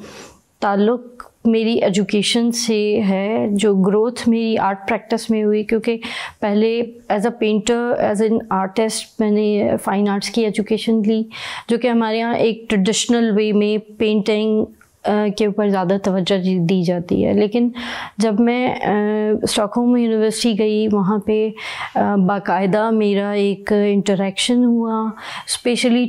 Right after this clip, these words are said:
टीनू सेगाल की जो परफॉर्मेंसेस थी वो मैंने लाइव देखी, उनसे मुलाकात हुई, टॉम फ्रीडमैन से मुलाकात हुई और काफ़ी सारे ऐसे आर्टिस्ट्स थे जो कि मेगासिन थ्री एक प्राइवेट म्यूज़ियम है,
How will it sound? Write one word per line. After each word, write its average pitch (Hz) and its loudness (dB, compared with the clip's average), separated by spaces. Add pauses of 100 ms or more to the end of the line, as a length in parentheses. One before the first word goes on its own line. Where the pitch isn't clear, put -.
टीनू 233 2
सेगाल 202 0
की 214 0
जो 208 2
परफॉर्मेंसेस 202 0
थी 214 2
वो 208 2
मैंने 208 2 (360)
लाइव 202 2
देखी, 214 0
उनसे 220 0
मुलाकात 202 -2
हुई, 208 0 (300)
टॉम 214 2
फ्रीडमैन 214 0
से 208 -2
मुलाकात 202 0
हुई 202 2 (340)
और 220 0
काफ़ी 220 -2
सारे 262 0
ऐसे 240 0
आर्टिस्ट्स 214 -4
थे 226 -2
जो 220 0
कि 240 0
मेगासिन 220 0
थ्री 240 0
एक 233 -8
प्राइवेट 208 0
म्यूज़ियम 214 2
है, 214 0